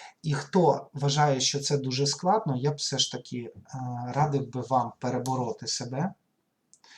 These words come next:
і спробувати почати розв'язувати ці задачі самостійно. Якщо у вас виникають труднощі в розв'язанні прям таких складних задач, якщо ви вважаєте, що вони складні, вони, повірте, вони не є складними на самом-то ділі. Просто хтось з вас,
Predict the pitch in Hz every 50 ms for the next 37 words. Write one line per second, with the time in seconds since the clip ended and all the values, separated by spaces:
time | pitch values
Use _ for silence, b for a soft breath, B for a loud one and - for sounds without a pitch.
0 | B B B B B B - 147 - - - 147 151 156 156 139 135 131 135 127
1 | 123 - - - - 127 127 127 127 120 113 110 113 120 123 120 110 127 117 110
2 | 104 - 104 98 - - 110 104 110 104 120 113 107 - - 113 - - 113 110
3 | 107 101 - - - - - - - _ _ _ _ _ B B B B B B
4 | B B B - 110 - - 190 190 175 180 170 - - 147 147 147 143 - 165
5 | 165 151 143 139 135 - 135 151 156 139 127 123 127 - - 110 113 120 120 123
6 | 123 120 117 - 147 147 139 127 - - - 123 120 117 117 - - 110 - -
7 | 151 165 - - - - - 117 113 107 117 110 107 113 113 113 110 - 107 113
8 | - - - 135 123 117 - - 135 127 135 127 117 131 127 120 131 127 120 117
9 | 110 - - - - - - 110 113 113 113 - - - 120 110 _ - - _
10 | B B B B B B - 127 127 135 135 131 131 - _ _ - 139 127 147
11 | 160 151 - - 120 123 123 120 123 123 123 127 123 131 - - - - - 113
12 | 110 - 104 101 101 - _ _ _ _ _ 123 - - 123 117 107 104 107 -
13 | - 113 113 107 - - - - 131 131 131 - 117 - - - - 170 160 147
14 | 135 139 139 143 -